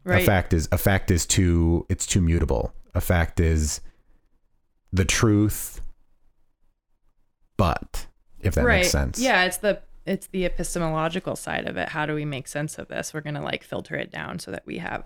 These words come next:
Speaker 1: a fact that's
Speaker 2: Yeah.
Speaker 1: been extracted from this.
Speaker 2: Mm-hmm.
Speaker 1: Yeah, exactly.
Speaker 2: And I think that comes from every, I think that comes from the human experience.
Speaker 1: Yeah.
Speaker 2: 'Cause you've got, and, you know, truth is like the,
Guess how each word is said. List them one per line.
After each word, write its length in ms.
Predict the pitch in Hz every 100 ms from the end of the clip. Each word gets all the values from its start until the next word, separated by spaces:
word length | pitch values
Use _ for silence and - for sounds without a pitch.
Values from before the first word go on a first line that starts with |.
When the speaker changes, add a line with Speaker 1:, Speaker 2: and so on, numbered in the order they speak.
| -
Speaker 1:
a 40 |
fact 500 | - - 92 - - _ _ _ -
that's 100 | 104
Speaker 2:
Yeah. 80 | 104
Speaker 1:
been 80 | 160
extracted 580 | - - - - - 170
from 220 | 180 185
this. 320 | - - -
Speaker 2:
Mm-hmm. 300 | 117 107 165 190 _ _
Speaker 1:
Yeah, 240 | - 175 160 -
exactly. 400 | 190 - - -
Speaker 2:
And 100 | 120
I 60 |
think 200 | 113 120 104
that 160 | 92
comes 240 | - 90 -
from 360 | 87 80 85 -
every, 320 | 92 85 82 -
I 80 |
think 180 | 82 104
that 140 | - 80
comes 180 | 85
from 140 | - 80
the 80 | 73
human 260 | 87 71
experience. 760 | - - - - - - - -
Speaker 1:
Yeah. 260 | 202 165 156
Speaker 2:
'Cause 160 | 101 87
you've 140 | 92
got, 280 | 104 95 92 - - -
and, 240 | - 90 85
you 160 | 101 92
know, 160 | 85
truth 440 | 82 - 123 107 104
is 200 | 87 78
like 280 | 90 82 -
the, 500 | 85 82 80 82